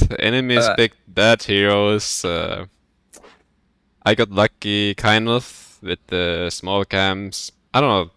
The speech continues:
Speaker 1: Th-, things just went exactly the way I saw it in my head, like, the perfect way that it can happen.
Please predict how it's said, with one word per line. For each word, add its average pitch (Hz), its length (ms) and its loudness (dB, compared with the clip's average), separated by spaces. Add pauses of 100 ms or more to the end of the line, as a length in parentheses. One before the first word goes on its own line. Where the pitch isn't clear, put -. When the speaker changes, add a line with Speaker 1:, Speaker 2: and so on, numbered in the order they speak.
(120)
Speaker 1:
Th-, 151 180 -2
things 170 180 0
just 143 160 -2
went 120 240 2 (360)
exactly 110 420 0
the 95 140 -2
way 95 460 0 (880)
I 73 220 -4
saw 95 180 -4
it 87 120 0
in 85 80 -6
my 82 120 -6
head, 85 180 -2
like, 80 320 -10
the - 80 -10
perfect 131 460 2
way 104 240 2
that 92 200 0
it - 140 -10
can 90 120 -8
happen. 87 340 -10